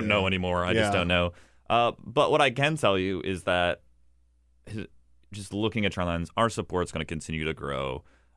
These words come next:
Speaker 2: More places are gonna come online. More places are at least gonna dial back criminal penalties. Uh, for instance, this year, our Kansas City chapter of normal ran a local initiative that decriminalized marijuana in Kansas City.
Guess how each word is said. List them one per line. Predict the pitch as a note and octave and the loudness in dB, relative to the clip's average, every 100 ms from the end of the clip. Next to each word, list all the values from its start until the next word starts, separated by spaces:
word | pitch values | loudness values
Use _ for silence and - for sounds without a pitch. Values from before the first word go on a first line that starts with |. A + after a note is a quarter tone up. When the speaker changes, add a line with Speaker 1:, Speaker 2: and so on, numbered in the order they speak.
| - | -4
Speaker 2:
More | G2 G#2+ A2+ | 0 2 2
places | A2 G2 F#2 F2+ | 2 0 0 -4
are | |
gonna | F2+ F2+ | -2 -2
come | F#2+ F2 | -2 -2
online. | E2+ D#2+ D2+ D2+ D2 C#2+ | -2 -2 -2 -4 -4 -6
More | F2+ G#2+ | -2 -2
places | G#2 G2 F#2 F#2 | 0 -2 -2 -4
are | F2 | -2
at | F2 | -2
least | F2 | -4
gonna | F2 E2 | -4 -6
dial | C#2 D#2+ D#2+ | 0 2 2
back | D#2+ D#2+ D#2 | 2 0 0
criminal | - E2+ D#2+ D#2+ | -4 -6 -6 -6
penalties. | D2 D2 C#2+ - D2+ D2 - | -6 -6 -8 -6 -8 -8 -6
Uh, | D2+ | -8
for | - | -6
instance, | D#2 - D#2+ | -8 -6 -8
this | F2 E2 E2+ | -6 -6 -4
year, | E2 D#2+ | -2 -2
our | C#2 D2 | -2 -4
Kansas | - E2+ E2 E2 | -4 -6 -4 -6
City | - E2 E2 | -6 -8 -4
chapter | D#2 D#2+ - | -2 -2 -2
of | D#2+ D2 | -6 -4
normal | D#2 D#2 D#2 D#2 | -6 -4 -4 -4
ran | D2+ D2 | -4 -4
a | D2 | -4
local | D2+ D#2 D#2+ D#2 | -6 -4 -6 -4
initiative | D2+ - E2+ E2 D#2+ | -6 -6 -4 -2 -4
that | - C#2 - | -6 -8 -8
decriminalized | D2+ - E2 D#2+ D#2+ D#2+ | -12 -8 -6 -2 -2 -2
marijuana | E2 D#2+ D#2 D#2 D#2+ | -4 -4 -2 -2 -4
in | D#2 | -6
Kansas | D2 D#2 D#2 | -6 -6 -8
City. | - D2+ D2 | -6 -4 -4